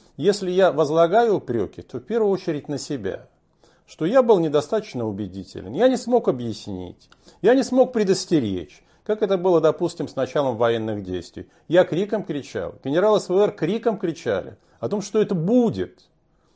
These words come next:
будет, и на-, говорили когда. Хорошо, нашлись люди, которые к нам прислушались. Это спасло многим жизни,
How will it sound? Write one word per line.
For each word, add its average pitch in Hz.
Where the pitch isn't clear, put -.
будет, 147
и -
на-, 131
говорили 170
когда. 151
Хорошо, 139
нашлись 127
люди, 202
которые 135
к -
нам 131
прислушались. -
Это 240
спасло 214
многим 185
жизни, 202